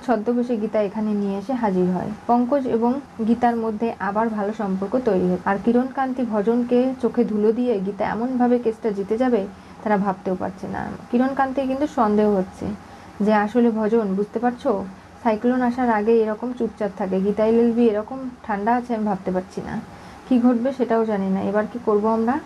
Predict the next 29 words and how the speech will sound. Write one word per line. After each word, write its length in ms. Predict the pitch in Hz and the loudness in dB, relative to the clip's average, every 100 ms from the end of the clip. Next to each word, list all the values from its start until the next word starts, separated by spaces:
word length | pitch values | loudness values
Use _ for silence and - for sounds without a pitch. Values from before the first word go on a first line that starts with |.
| - | -2
কি 80 | 220 | 0
হতে 240 | 214 202 | 2 0
চলেছে 440 | 196 208 294 - 196 190 - - - - | 0 2 0 0 -6 -6 -12 -18 -14 -2
গীতা 200 | 226 226 | 2 2
এলএলবি 420 | 220 220 220 220 226 | 2 4 4 0 -2
সিরিয়ালের 400 | 233 226 220 220 208 | 0 2 2 -2 0
পরবর্তী 480 | 196 196 208 - 233 | 0 0 -2 -2 0
টুইস্টে? 800 | 214 220 220 - 269 302 - 233 | 2 0 -2 -6 -6 -6 0 4
গীতা 260 | 254 285 285 | 4 4 0
প্রমিতাকে 480 | 240 226 240 254 262 | 0 2 2 0 0
বাঁচাতে 520 | 214 202 226 220 175 202 233 | 0 0 -2 -4 -4 -6 -6
প্ল্যান 320 | - 247 240 269 | 2 4 4 2
করলো 500 | 277 247 226 220 294 220 | 2 4 4 2 -2 2
দুদিনের 480 | 254 240 269 285 269 | 4 4 0 -2 0
মধ্যেই 500 | 226 220 208 254 214 | 0 0 2 2 2
ভজন 340 | 185 208 208 254 254 | 0 0 2 0 0
কিরণ 240 | 233 220 233 | 0 0 0
কান্তিকে 640 | 233 233 233 240 220 226 311 - | -2 -2 0 0 0 -2 -4 -2
পানিশমেন্ট 580 | 214 220 233 220 202 196 | 0 0 -2 -4 -4 -4
দেবে। 180 | - - 247 - | -6 -8 -10 -4
আজকে 320 | 220 - 254 | -4 0 0
যেভাবে 720 | 214 233 233 - 196 202 214 190 190 - - - 226 | 4 2 2 -4 -4 0 0 0 -8 -16 -20 -8 -2
গীতার 260 | 214 247 247 | 0 2 2
চোখের 240 | 240 226 254 | 0 -2 -2
সামনে 340 | 240 220 226 | -2 -2 -4
সব 160 | 220 190 226 | -2 -4 -4
কিছু 200 | 226 247 | 0 0
উঠে 180 | 240 | 2
এলো, 260 | 254 233 190 | 2 2 0